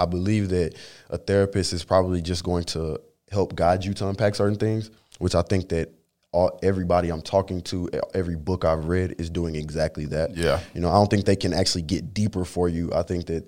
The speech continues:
Speaker 1: you know, I think only the work can do that if you're committed to it, and you could get that a m-, a multitude of places, including therapy.
Speaker 2: Right.
Speaker 1: I feel like I've been so intentional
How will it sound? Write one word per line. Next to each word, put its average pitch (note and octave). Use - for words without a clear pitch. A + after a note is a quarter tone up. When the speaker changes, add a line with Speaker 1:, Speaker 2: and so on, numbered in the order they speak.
Speaker 1:
you F#2
know, E2
I -
think F2
only F2
the F2
work F2+
can F#2
do G2
that F#2
if E2
you're F2
committed E2
to F#2+
it, F2+
and F#2
you G2
could F2
get F2
that E2+
a -
m-, E2+
a E2+
multitude E2+
of D#2+
places, D#2
including D#2
therapy. D#2
Speaker 2:
Right. D2
Speaker 1:
I -
feel G#2+
like G2
I've F2+
been F#2+
so F2+
intentional E2